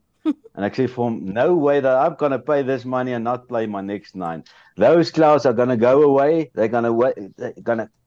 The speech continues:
Speaker 2: go that direction." And I said to him, en ek sê vir hom, "It's not gonna rain on my golf course today because I, I thoroughly enjoy this." En hy lag. Hy sê,
Speaker 1: <laughs>
Speaker 2: "Look here." En hy wys vir my sy, eh, foon. Ek sê vir hom, "Yes, it might show that it's coming.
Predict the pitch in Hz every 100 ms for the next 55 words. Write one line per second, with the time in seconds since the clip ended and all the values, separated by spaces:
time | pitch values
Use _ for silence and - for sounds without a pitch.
0 | _ 151 165 170 226 175 160 143 139 -
1 | 143 123 110 107 151 - 139 123 _ _
2 | - 117 - 165 160 156 131 _ _ _
3 | _ - 160 170 208 208 196 175 175 160
4 | 123 107 110 101 92 - - 80 - 71
5 | 67 - 90 107 98 92 - 90 98 87
6 | 87 80 - 127 120 117 107 98 104 92
7 | 78 _ - 117 131 127 165 175 143 127
8 | - 339 123 156 143 92 73 85 85 117
9 | - 127 123 117 98 - - 104 95 -
10 | 147 131 127 - _ _ - 127 - 190
11 | 202 196 247 196 147 170 208 214 190 170
12 | 147 127 - 107 85 85